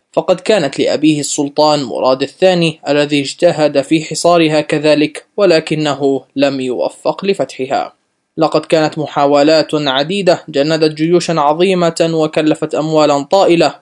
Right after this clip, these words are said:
وأرواحا زكية كثيرة، لم يكتب لها النجاح بفتح هذا المعقل البيزنطي الحصين، إلا من انتصارات جانبية وفتوحات أخرى لمدن وحصون قصرت الإمبراطورية البيزنطية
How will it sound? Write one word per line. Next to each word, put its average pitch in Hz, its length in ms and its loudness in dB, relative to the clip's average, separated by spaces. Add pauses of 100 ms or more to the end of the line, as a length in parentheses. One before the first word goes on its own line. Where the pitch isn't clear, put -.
وأرواحا 123 680 0
زكية 143 440 -2 (280)
كثيرة، 131 540 0 (240)
لم 202 120 2
يكتب 208 360 2
لها 175 180 2
النجاح 175 480 2
بفتح 156 480 0
هذا 139 320 0
المعقل 139 580 -4
البيزنطي 143 760 -2
الحصين، 127 540 -4 (420)
إلا 123 180 -2
من 123 140 -6
انتصارات 127 640 -4
جانبية 139 720 -2
وفتوحات 156 1040 -2
أخرى 147 680 0
لمدن 156 640 -2
وحصون 156 800 0 (240)
قصرت 131 480 0
الإمبراطورية 135 840 0
البيزنطية 143 880 0